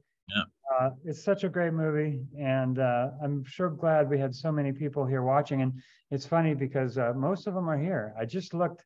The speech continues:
Speaker 2: I just looked, uh, a few dropped off just in the past few minutes, but I looked and said, "Wow, there's still, like, sixty-five people watching of seventy that, you know, over."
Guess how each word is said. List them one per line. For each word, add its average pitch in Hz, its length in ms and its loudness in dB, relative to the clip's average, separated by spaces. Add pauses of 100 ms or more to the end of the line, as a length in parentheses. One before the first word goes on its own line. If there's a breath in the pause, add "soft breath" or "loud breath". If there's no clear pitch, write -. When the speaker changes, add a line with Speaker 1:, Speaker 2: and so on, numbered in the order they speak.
Speaker 2:
I 139 60 -2
just 180 320 -4
looked, 175 320 4
uh, 131 200 6
a - 380 -18
few 185 140 2
dropped 156 320 4
off 143 240 4
just 156 160 -6
in 151 80 -2
the 135 60 0
past 143 320 -2
few 143 100 -2
minutes, 131 340 0
but 117 240 0
I 127 140 -2
looked 143 260 2
and 117 160 -4
said, 127 140 -4
"Wow, 190 160 2
there's 110 160 -6
still, 160 180 -2
like, 135 160 0
sixty-five 160 640 -4
people 165 240 -2
watching 143 320 0
of 117 120 -6
seventy 139 440 -2
that, 117 420 -4
you 139 80 0
know, 120 140 0
over." 120 400 -2